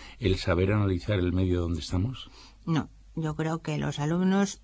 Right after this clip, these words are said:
Speaker 2: mm, en España, por lo menos que lo que yo conozco, mm, son conscientes de lo que tienen que hacer es aprobar la asignatura. Y lo que tienen que hacer es aprender. Y yo siempre lo he dicho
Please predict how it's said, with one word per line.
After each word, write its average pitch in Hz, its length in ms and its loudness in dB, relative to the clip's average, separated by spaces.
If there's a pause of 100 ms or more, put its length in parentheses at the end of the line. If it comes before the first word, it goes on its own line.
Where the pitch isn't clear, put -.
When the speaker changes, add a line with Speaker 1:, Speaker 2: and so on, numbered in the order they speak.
(160)
Speaker 2:
mm, 160 340 0
en 147 140 0
España, 190 580 0
por 147 140 -6
lo 143 100 -2
menos 160 220 -4
que 143 100 -8
lo 147 140 -4
que 143 80 -4
yo 147 100 -4
conozco, 165 480 -4 (160)
mm, 151 520 0
son 202 280 2
conscientes 190 480 2
de 170 60 2
lo 160 80 0
que 160 100 -2
tienen 165 220 0
que 156 80 -4
hacer 151 260 -2
es 151 140 -2
aprobar 156 500 -2 (680)
la - 120 -8
asignatura. 151 580 -2 (380)
Y 180 100 8
lo 160 140 8
que 151 100 0
tienen 170 220 4
que 190 60 2
hacer 147 320 0
es 165 120 2
aprender. 147 600 2 (420)
Y 156 140 -2
yo 147 80 2
siempre 156 280 0
lo 156 60 0
he 147 80 0
dicho 170 480 0